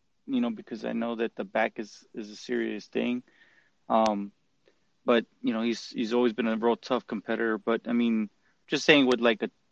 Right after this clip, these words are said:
last year's pick, they picked up the, the tight end, right? And he showed some good flashes.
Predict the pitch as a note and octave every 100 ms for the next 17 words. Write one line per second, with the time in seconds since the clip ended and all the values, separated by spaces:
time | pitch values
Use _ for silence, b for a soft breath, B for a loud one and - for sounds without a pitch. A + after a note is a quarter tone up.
0 | _ - B2+ C3 C#3+ B2 - C3 B2+ -
1 | B2 G#2+ B2+ A2 B2 A2+ - A#2 - -
2 | - A#2 - B2 A#2+ B2 A#2+ B2 B2 B2+
3 | B2+ A#2+ A2+ A2 G#2 _ - B2 A2+ B2+
4 | B2 - A2+ A2+ A2+ A#2 A#2 A#2+ - C3
5 | -